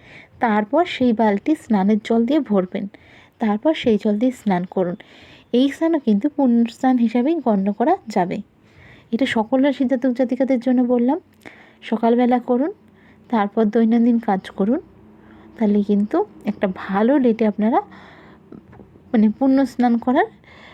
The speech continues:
অর্জন করছেন, পুণ্য স্নান অর্জন করছেন। এছাড়াও এই স-, মানে, এই দিনে আপনি যে কোনো সাদা জিনিস কোনো নিডি পারসনকে দিতে পারেন। চলে যাওয়া যাক রাশিফলে বিস্তারিত আলোচনা। প্রথম রাশি মেষ।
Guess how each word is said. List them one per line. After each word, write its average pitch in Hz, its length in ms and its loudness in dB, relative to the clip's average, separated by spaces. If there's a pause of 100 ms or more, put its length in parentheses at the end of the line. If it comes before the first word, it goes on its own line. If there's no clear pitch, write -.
(180)
অর্জন 202 320 -2
করছেন, 190 420 -4
পুণ্য 202 220 0
স্নান 285 280 -4
অর্জন 196 480 -4
করছেন। 185 460 -6
এছাড়াও 233 440 0
এই 226 100 2
স-, 226 280 -4
মানে, 214 180 2
এই 233 220 0
দিনে 233 240 2
আপনি 226 320 -4 (320)
যে 220 120 -4
কোনো 214 160 -2
সাদা 202 300 0
জিনিস 269 340 -2 (320)
কোনো 220 200 4
নিডি 208 240 2
পারসনকে 226 560 -2
দিতে 220 220 2
পারেন। 185 240 -6 (480)
চলে 269 200 2
যাওয়া 285 160 0
যাক 277 200 -4
রাশিফলে 233 540 0
বিস্তারিত 214 500 -2
আলোচনা। 254 380 0
প্রথম 226 400 0
রাশি 220 240 0
মেষ। 202 500 -2